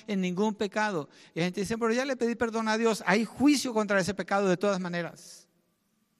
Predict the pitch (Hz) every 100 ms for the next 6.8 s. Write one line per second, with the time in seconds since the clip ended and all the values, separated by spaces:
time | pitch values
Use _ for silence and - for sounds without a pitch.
0 | _ _ 220 220 220 214 196 196 190 190
1 | 180 175 185 170 156 180 185 185 185 160
2 | 147 160 180 175 - - _ - 190 185
3 | 180 185 190 190 147 - _ _ _ _
4 | _ _ _ _ _ _ _ _ 160 151
5 | 202 254 233 208 175 170 185 233 311 254
6 | 220 175 175 165 - 190 208